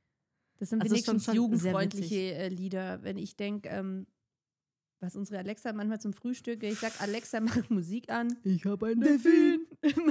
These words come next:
Speaker 1: meiner Bauchtasche.“ Der geht ja noch.
Speaker 2: Mhm.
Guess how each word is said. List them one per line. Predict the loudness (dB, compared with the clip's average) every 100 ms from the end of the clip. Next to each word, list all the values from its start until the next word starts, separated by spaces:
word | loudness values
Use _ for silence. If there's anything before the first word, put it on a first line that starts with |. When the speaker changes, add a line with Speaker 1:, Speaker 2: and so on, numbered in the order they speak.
| 2
Speaker 1:
meiner | 0
Bauchtasche.“ | -2 -2 -2 -6 -8 -6 -6 -8 -12 _ _ _ _
Der | -6
geht | -4 -4
ja | -4
noch. | -4 -6 -10 _ _
Speaker 2:
Mhm. | -10 -6 -6